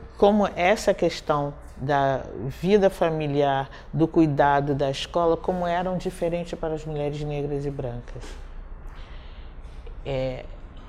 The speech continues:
elas eram fortalecedores da ideia de que a gente precisava discutir isso. Beth Viana, também uma, é uma dessas pessoas inconformadas <laughs> com essa discussão, que tinha sido,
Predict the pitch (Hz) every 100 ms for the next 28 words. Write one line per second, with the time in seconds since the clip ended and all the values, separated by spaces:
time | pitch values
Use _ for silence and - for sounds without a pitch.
0 | - - - 175 202 202 185 190 190 196
1 | 190 - 170 170 - 165 170 185 180 170
2 | 160 156 165 - 165 165 156 160 165 160
3 | 156 160 165 156 - 156 - 143 131 131
4 | - - - - - - 151 208 214 220
5 | 180 170 165 180 180 170 - - - 143
6 | 143 147 147 151 147 143 135 139 - -
7 | - - - - - - - 139 143 143
8 | 143 135 156 156 - - 135 - 147 147
9 | 139 - 151 170 160 - 156 147 139 151
10 | 147 127 123 - - 143 - 151 - 147
11 | - - 135 - 135 - - - - -
12 | - 170 185 165 - 175 175 160 165 156
13 | 143 135